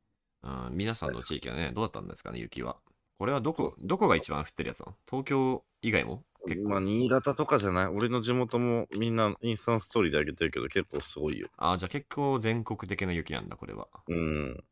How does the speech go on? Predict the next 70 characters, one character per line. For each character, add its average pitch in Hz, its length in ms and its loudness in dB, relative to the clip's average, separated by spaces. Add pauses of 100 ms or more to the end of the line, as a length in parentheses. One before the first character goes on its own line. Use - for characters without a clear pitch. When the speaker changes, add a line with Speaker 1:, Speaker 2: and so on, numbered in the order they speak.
(120)
Speaker 2:
う 71 60 -12
ん、 71 420 -10 (120)
う 55 40 -14
ん、 57 40 -14
な 55 80 -10
る - 80 -14
ほ 55 120 -14
ど、 50 100 -10
な 50 100 -12
る - 80 -16
ほ - 100 -20
ど。 - 140 -20 (680)
Speaker 1:
明 92 60 -4 (800)
日 101 60 -4
は 104 260 4
止 82 140 0
ん 73 120 -4
で 71 80 -2
る 67 160 -4 (320)
ら - 120 -4
し - 100 -12
い - 60 -16
け - 80 -8
ど。 53 100 -12 (220)
Speaker 2:
は - 120 -10
い、 - 120 -8
は - 100 -12
い。 - 220 -18 (640)
Speaker 1:
は - 120 -10 (300)
い。 58 60 -10
Speaker 2:
い 65 40 -6
や 69 80 -4
ー、 65 320 -4
Speaker 1:
気 62 60 0
を - 40 0
つ 52 120 -8
け 50 60 -2
て 52 100 -6
く - 100 -8
だ - 100 -2
さ - 140 -12
い。 - 60 -10
Speaker 2:
気 82 60 -4
を 85 40 -2
つ - 80 -6
け 95 60 -2
て - 80 -6
く 67 40 -6
だ 65 80 -2
さ 62 160 -6
い - 20 -8
ね。 50 60 -10
Speaker 1:
皆 101 140 -4
さ - 0 -
ん 110 60 -6
も。 110 60 -14 (880)
Speaker 2:
あ、 107 120 0
そ 107 80 2
う - 20 4
だ、 85 40 0
気 - 160 0
を 143 60 2
つ - 80 -6
け 143 100 2
る 101 80 2
と 69 100 -4
い 65 60 -2
え 58 60 -2
ば 57 100 -4
さ、 - 400 -4